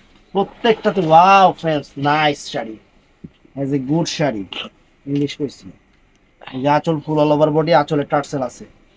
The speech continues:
আর ব্লাউজ পিসটা এই যে এটা দে-, ব্লাউজ পিসটা দেখেন, সুন্দর শাড়ি। এটার মধ্যে কালার আছে, এই একটা কালার,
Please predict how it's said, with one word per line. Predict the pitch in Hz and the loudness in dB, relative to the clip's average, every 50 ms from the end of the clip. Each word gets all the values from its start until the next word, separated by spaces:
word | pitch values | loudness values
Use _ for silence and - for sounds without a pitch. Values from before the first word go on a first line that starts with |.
| _ _ _ | _ _ _
আর | 131 131 | -14 -10
ব্লাউজ | 123 135 147 143 143 - | -6 -2 -2 -2 -2 -4
পিসটা | - 165 143 - - | -6 -8 -6 -4 -4
এই | 143 131 | -4 -2
যে | 123 135 127 | -2 -4 -4
এটা | 110 123 113 | -6 -6 -10
দে-, | 104 113 120 | -10 -10 -8
ব্লাউজ | 117 123 127 127 123 - | -6 -4 -4 -4 -4 -6
পিসটা | - 123 - - 120 | -12 -14 -12 -12 -12
দেখেন, | 120 117 110 110 - _ _ _ _ _ _ - | -12 -12 -14 -16 -20 _ _ _ _ _ _ -8
সুন্দর | 180 180 175 170 160 | -6 -4 -4 -4 -4
শাড়ি। | - - 147 120 104 98 - - - _ _ _ _ _ _ _ _ _ - - _ _ - | -4 -4 -6 -6 -6 -10 -16 -20 -20 _ _ _ _ _ _ _ _ _ -20 -20 _ _ -10
এটার | 170 165 170 180 | -6 -4 -2 0
মধ্যে | 175 175 165 156 175 | 0 0 2 0 0
কালার | - - 165 156 156 160 165 | 2 4 4 6 6 6 6
আছে, | 165 147 - - 175 190 208 202 - _ _ _ _ _ - _ _ - | 4 2 0 0 0 0 0 -2 -6 _ _ _ _ _ -20 _ _ -4
এই | 156 160 | 0 2
একটা | 160 151 147 143 | 4 4 4 2
কালার, | 135 - 135 131 135 123 | 0 0 0 2 2 0